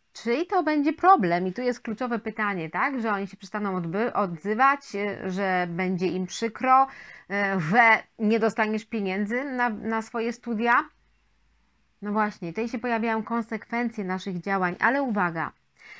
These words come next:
często tak naprawdę za tym wszystkim kryje się obawa.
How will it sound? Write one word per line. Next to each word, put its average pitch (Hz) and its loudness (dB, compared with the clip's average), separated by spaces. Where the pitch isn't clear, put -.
często 233 2
tak 220 0
naprawdę 226 2
za 202 0
tym 196 -6
wszystkim 196 -6
kryje 226 -2
się 214 -2
obawa. 185 0